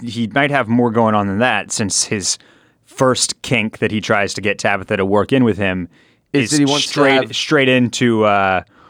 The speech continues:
Speaker 1: what is it called?
Speaker 2: Necrophilia.
Speaker 1: Necrophilia. <laughs> Yeah.
Speaker 2: Uh, yeah, no, when he goes so far as to explain to her that
Speaker 1: Faux
Speaker 2: her vag-,
Speaker 1: necrophilia.
Speaker 2: her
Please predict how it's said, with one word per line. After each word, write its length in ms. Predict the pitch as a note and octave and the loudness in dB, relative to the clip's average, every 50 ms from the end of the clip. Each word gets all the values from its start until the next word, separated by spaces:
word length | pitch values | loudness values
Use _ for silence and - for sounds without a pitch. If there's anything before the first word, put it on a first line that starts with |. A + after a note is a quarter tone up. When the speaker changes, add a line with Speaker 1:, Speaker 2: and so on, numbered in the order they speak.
| _ _ _ _ _ | _ _ _ _ _
Speaker 1:
what 140 | G#2+ A2 | -6 -6
is 60 | G#2+ A#2 | -4 -2
it 80 | B2 | 0
called? 320 | C#3+ C#3+ B2 B2 B2 A#2+ A2+ | 2 2 4 2 2 0 0
Speaker 2:
Necrophilia. 360 | - D3+ D#3+ D#3+ A#2+ A#2+ A#2+ | 0 0 2 2 2 2 2
Speaker 1:
Necrophilia. 640 | - C3+ A#2+ - - C#3 C3 B2 A#2 G#2+ G2 F2 D#2+ | 0 -2 -2 0 0 0 2 2 2 2 0 -2 -4
<laughs> 60 | F2 | -4
Yeah. 240 | F#2+ B2+ B2 G2+ F#2 - - - - G#4+ - - - _ - - - - _ - | -2 0 0 0 0 -2 -6 -4 -2 -2 -2 -2 -4 _ -4 -4 -4 -6 _ -2
Speaker 2:
Uh, 260 | - B2 C3 C3 C3 C3+ | 0 2 2 4 4 4
yeah, 340 | C3 D#3 F#3 G3 F3+ D3+ B2+ | 4 4 4 4 2 2 0
no, 340 | A#2+ C3 - D#3+ E3 - C#3+ | 0 0 2 2 4 4 4
when 220 | B2 B2 C3 C3+ C3 | 4 2 2 2 2
he 80 | C#3 | 0
goes 300 | C3+ C3 D3 E3 F3 - | 2 2 2 2 2 0
so 140 | - E3+ D#3+ | 0 -2 -2
far 220 | C3+ D#3+ D#3+ D#3+ | 0 2 2 2
as 120 | D#3+ D3 - | 2 2 0
to 80 | D3+ | -2
explain 420 | C#3+ - - - - D3 D3+ D#3+ D#3+ | -2 -2 -4 -6 -2 0 0 2 2
to 80 | D3+ | 2
her 220 | C#3+ C#3+ C3+ C3+ C3 | 2 2 4 2 2
that 120 | A#2 B2 C3+ | 2 2 4
Speaker 1:
Faux 200 | C3+ C3 C3 C3 | 4 4 4 4
Speaker 2:
her 40 | |
vag-, 180 | C3 B2+ B2+ - | 4 2 0 2
Speaker 1:
necrophilia. 360 | - B2+ A2+ G#2 - A#2 G#2+ G#2+ | 2 0 0 0 -2 -2 0 0
Speaker 2:
her 0 | G#2 | 0